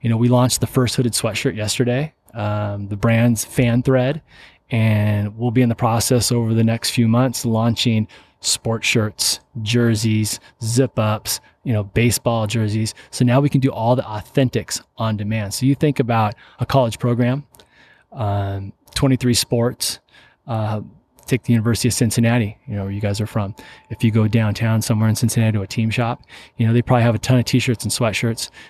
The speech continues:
You know, they probably have maybe the football jersey and the basketball jersey, maybe the baseball jersey, 'cause they've had some success in that program, but it's probably, you know, one or two versions, the home and the away, and they have, like, three or four numbers they show, right?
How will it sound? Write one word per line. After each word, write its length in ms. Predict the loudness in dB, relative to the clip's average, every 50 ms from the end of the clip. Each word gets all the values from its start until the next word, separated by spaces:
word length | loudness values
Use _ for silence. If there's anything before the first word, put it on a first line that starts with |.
| _ _ -4
You 80 | 0
know, 60 | 0
they 100 | 0 0
probably 240 | 0 0 0 2 2
have 220 | 2 2 0 2 2
maybe 180 | 0 2 0
the 100 | 0 -2
football 400 | -2 -2 -2 0 2 2 2 2
jersey 320 | 2 2 2 2 2 2 2
and 100 | 0 0
the 40 |
basketball 500 | 0 0 0 0 -2 -2 -4 -2 -2 0
jersey, 440 | 2 2 2 2 2 2 0 0 -2 -6 -12 -20 -20 -20 -20 _ _ -8
maybe 640 | -4 -2 0 2 4 4 4 4 4 4 4 2
the 100 | 2 2
baseball 360 | 2 2 2 2 2 2 0 2
jersey, 300 | 2 2 0 0 -2 -2
'cause 80 | 0
they've 140 | 0 0 2
had 140 | 2 0 -2
some 140 | -4 -6 -8
success 400 | -8 -6 -4 -4 -4 -4 -4 -4
in 40 | -6
that 100 | -4 -4
program, 400 | -4 -4 -2 -2 -2 -2 -4 -6 -10 -18 -20 -20 _ _ _
but 120 | -2 0
it's 140 | 0 -2 -4
probably, 520 | -8 _ 0 0 2 2 2 2 0 0 -2 -8 -8 -4
you 60 | -2
know, 100 | -2 0
one 300 | 0 2 2 4 4 4
or 80 | 4 2
two 180 | 2 2 2
versions, 460 | 4 4 2 2 2 0 -2 -4 -4
the 80 | -4 -2
home 180 | 0 0 2 2
and 100 | 2 2
the 40 |
away, 340 | 2 0 0 -2 -4 -6 -10 _ _ _ _ -6
and 160 | -4 -2 0
they 60 | 0
have, 180 | 0 0 0 0
like, 140 | -2 -4 -2
three 140 | 0 0 0
or 40 |
four 180 | 0 0 -2 0
numbers 360 | 0 0 0 0 0 -2 -2
they 120 | -4 -6 -8
show, 200 | -8 -8 -8 -8
right? 320 | -8 -8 -8 -8 -10 -12